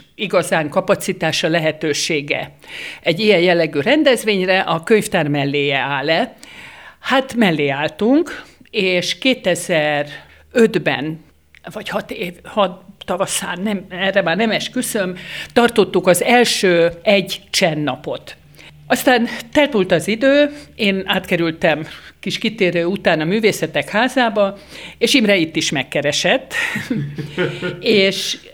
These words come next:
kétezer-tíz óta a Művészetek Háza szervezi a csendnapokat. Jó pár éven keresztül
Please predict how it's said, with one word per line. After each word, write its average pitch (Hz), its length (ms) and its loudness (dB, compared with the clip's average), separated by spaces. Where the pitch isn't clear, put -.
kétezer-tíz 196 1000 2
óta 175 600 2
a 170 300 2
Művészetek 190 640 2
Háza 170 640 0
szervezi 156 640 0
a 127 80 -4
csendnapokat. 143 1080 -4
Jó 254 180 4
pár 180 240 0
éven 175 280 2
keresztül 165 760 -2